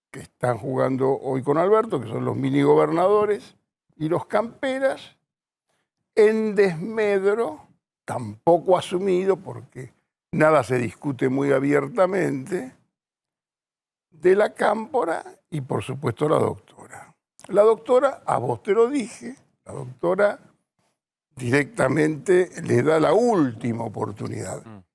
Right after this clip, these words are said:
Speaker 1: El gobierno de la doctora que preside Alberto Fernández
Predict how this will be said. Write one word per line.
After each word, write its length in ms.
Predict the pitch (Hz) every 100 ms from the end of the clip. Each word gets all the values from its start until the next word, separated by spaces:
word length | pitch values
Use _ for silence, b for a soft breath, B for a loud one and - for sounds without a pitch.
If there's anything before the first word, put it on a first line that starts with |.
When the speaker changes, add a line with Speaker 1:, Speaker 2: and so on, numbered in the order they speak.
| _
Speaker 1:
El 360 | 170 175 175 175
gobierno 800 | 175 180 180 220 262 285 247 214
de 120 | 185
la 120 | 170
doctora 720 | 151 135 117 - 151 104 98
que 220 | - 113 107
preside 680 | 107 110 - - 247 240
Alberto 580 | 170 143 143 147 143 143
Fernández 1000 | 113 123 120 107 95 90 104 - - -